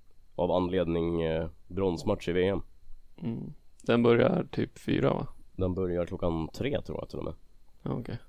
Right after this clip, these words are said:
Speaker 2: Ja.
Speaker 1: Faktiskt.
Speaker 2: Du ser. Då hinner man se den också.
Speaker 1: Jajamän, det finns planer på alla håll och kanter, så är det.
Speaker 2: Bra det.
Speaker 1: Låter som en förträfflig idé. Så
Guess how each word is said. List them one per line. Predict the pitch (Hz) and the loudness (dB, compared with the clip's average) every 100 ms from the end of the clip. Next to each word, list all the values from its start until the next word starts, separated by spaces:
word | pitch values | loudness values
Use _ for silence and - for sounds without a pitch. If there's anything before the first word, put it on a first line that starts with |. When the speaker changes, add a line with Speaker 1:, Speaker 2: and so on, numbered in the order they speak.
| - | -10
Speaker 2:
Ja. | 117 123 - - - - - - | -8 -8 -8 -10 -10 -10 -14 -12
Speaker 1:
Faktiskt. | - - | -10 -4
Speaker 2:
Du | 113 | -4
ser. | 131 135 135 - | 0 -2 -2 -8
Då | - | -4
hinner | 117 175 | -2 0
man | 175 170 | 2 6
se | 175 | 8
den | 165 165 | 10 8
också. | 165 - 151 - - - | 6 2 -2 -4 -8 -6
Speaker 1:
Jajamän, | 104 104 92 113 107 90 | 4 6 8 8 6 6
det | 92 | 4
finns | 107 98 | 4 4
planer | - 113 104 123 | 4 4 6 6
på | 98 117 | 6 4
alla | 104 110 107 95 92 92 | 4 4 4 2 0 -4
håll | - 107 98 | 2 2 4
och | |
kanter, | 104 95 80 107 | 4 4 4 2
så | 82 | 2
är | |
det. | 78 82 - - - - 147 - - - | 4 2 0 -10 -20 -20 -14 -12 -10 -6
Speaker 2:
Bra | - - | -4 -2
det. | - - - - - | -4 -6 -8 -12 -8
Speaker 1:
Låter | 87 78 80 | -8 -6 -4
som | 85 78 76 | 0 0 2
en | 78 76 | 0 -2
förträfflig | 76 85 95 - 78 | -4 -6 -6 -4 -4
idé. | 78 76 - - - - - - - - - - - - | -4 -6 -10 -18 -18 -20 -20 -20 -20 -20 -20 -20 -20 -6
Så | 82 87 85 | 0 2 2